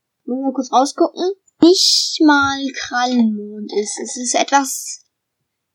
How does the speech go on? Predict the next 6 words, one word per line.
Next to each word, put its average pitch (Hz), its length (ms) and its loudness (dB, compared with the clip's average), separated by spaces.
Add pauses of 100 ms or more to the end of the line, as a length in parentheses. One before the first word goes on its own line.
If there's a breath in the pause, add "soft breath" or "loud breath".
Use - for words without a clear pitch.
später 262 600 -2
nach 226 340 -4 (420)
Halbmond, 208 720 -6 (680)
glaub 196 360 -8
ich. 208 140 -18
Also, 240 200 -6